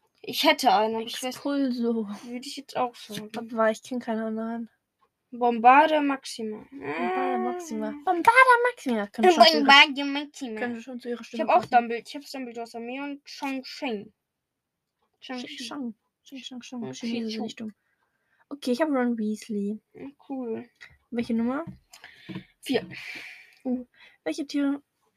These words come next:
Speaker 2: Oh, oh, oh, nee, das ist zu leicht. Das können wir nur, dafür musst du zwei beantworten.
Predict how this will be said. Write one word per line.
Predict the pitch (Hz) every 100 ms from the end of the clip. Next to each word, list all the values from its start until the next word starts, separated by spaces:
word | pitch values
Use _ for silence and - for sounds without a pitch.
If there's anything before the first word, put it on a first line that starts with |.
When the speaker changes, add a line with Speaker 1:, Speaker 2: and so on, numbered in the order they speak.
| _ -
Speaker 2:
Oh, | 254 233 220 -
oh, | 247 233 214 -
oh, | 240 233 233
nee, | 254 262
das | -
ist | 285 -
zu | 277
leicht. | 247 202 208 226
Das | -
können | - 214
wir |
nur, | 214 226
dafür | 226 247 269
musst | 277
du | 226
zwei | 208
beantworten. | 202 214 220 220 - 220